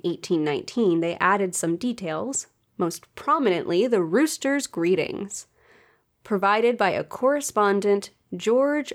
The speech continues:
August Frederick Goldman from Hanover. So, I read a few different times that in Hessen, where this supposedly took place, to this day,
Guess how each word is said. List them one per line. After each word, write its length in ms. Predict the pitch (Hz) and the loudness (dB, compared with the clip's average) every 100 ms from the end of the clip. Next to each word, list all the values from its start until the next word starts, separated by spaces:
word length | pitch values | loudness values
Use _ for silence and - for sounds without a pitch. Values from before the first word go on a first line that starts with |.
| - | -2
August 540 | 190 196 240 - - | 0 0 0 -2 -10
Frederick 680 | - - 240 240 262 262 - | -12 -2 0 2 0 -2 -2
Goldman 480 | 185 175 175 170 170 | 0 2 2 0 0
from 220 | 180 180 | 0 -2
Hanover. 720 | 190 - 175 - - - - - _ _ _ _ _ _ _ _ _ - | -2 -6 -6 -6 -8 -8 -10 -14 _ _ _ _ _ _ _ _ _ -14
So, 460 | - 175 139 196 - _ _ _ _ _ _ _ _ _ _ - | -4 -2 -2 -4 -10 _ _ _ _ _ _ _ _ _ _ -4
I 300 | 185 214 277 | 0 0 0
read 480 | 202 151 131 196 240 _ _ - | 0 0 -2 -6 -10 _ _ -16
a 60 | |
few 180 | - 220 | -6 -2
different 260 | 175 - - | -2 -4 -6
times 380 | 170 143 190 - | -4 -4 -4 0
that 160 | 190 | 0
in 200 | - 233 | 4 2
Hessen, 520 | 269 214 180 170 165 196 | 2 -2 -2 -2 0 0
where 120 | 160 | -2
this 120 | - | -4
supposedly 480 | - - 175 170 165 | -4 0 2 2 -4
took 200 | 165 160 | -4 -8
place, 460 | - 175 147 180 - - _ | -2 0 0 -2 -6 -18 _
to 200 | - 285 | -4 -2
this 180 | 294 294 | 0 -2
day, 440 | 208 233 170 151 | 0 2 2 -2